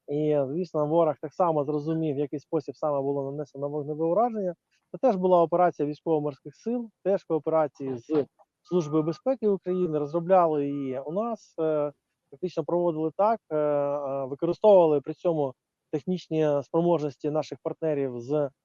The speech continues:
е, Служби безпеки України, і вони завжди йдуть нам назустріч, е, і, е, в кооперації зазвичай, ви бачите,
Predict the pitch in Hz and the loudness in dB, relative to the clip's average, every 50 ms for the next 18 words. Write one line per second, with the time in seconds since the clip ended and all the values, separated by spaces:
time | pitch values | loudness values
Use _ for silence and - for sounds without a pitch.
0 | _ _ _ _ _ - 139 135 135 139 139 135 131 - - 233 240 214 247 226 | _ _ _ _ _ -10 -6 -4 -4 -2 -2 -2 -4 -4 -4 -4 -2 -2 0 0
1 | 214 185 - - 208 190 - 190 185 170 - 175 175 175 175 170 160 156 151 147 | 0 -2 -2 -2 -4 -2 0 0 -2 0 -2 -2 -2 -2 -2 -2 -2 -2 -2 -2
2 | 143 135 135 _ _ 151 147 147 143 143 143 143 139 135 131 143 151 151 156 147 | -4 -4 -8 _ _ -8 -6 -6 -4 -2 -2 -2 -2 -2 -2 -4 -6 -6 -6 -6
3 | 139 139 131 131 147 135 135 - 156 147 139 131 _ _ _ _ _ _ - 151 | -6 -6 -6 -6 -6 -8 -6 -4 -4 -4 -4 -6 _ _ _ _ _ _ -8 -6
4 | 147 147 220 233 - 233 220 208 202 185 165 180 190 180 - - 156 147 - - | -4 -2 -4 -4 -2 -2 0 0 0 0 -2 -2 -4 -4 -4 -6 -6 -8 -8 -12
5 | - - 151 147 143 139 139 139 143 - 147 151 151 151 147 147 143 143 139 139 | -10 -6 -4 -4 -2 -2 -2 -4 -6 -6 -8 -8 -8 -6 -4 -4 -4 -2 -2 -4
6 | 139 139 139 139 135 131 131 - - _ _ _ _ _ _ _ _ _ _ _ | -4 -4 -4 -4 -6 -6 -8 -12 -14 _ _ _ _ _ _ _ _ _ _ _
7 | _ _ - 185 196 180 196 196 202 214 247 - - 190 160 165 147 151 160 - | _ _ 4 4 6 6 6 6 6 4 4 2 -2 -2 -2 -2 -2 -4 -2 0
8 | 202 190 175 156 143 151 160 147 - - 127 | 0 2 2 2 0 0 -2 -2 -4 -10 -16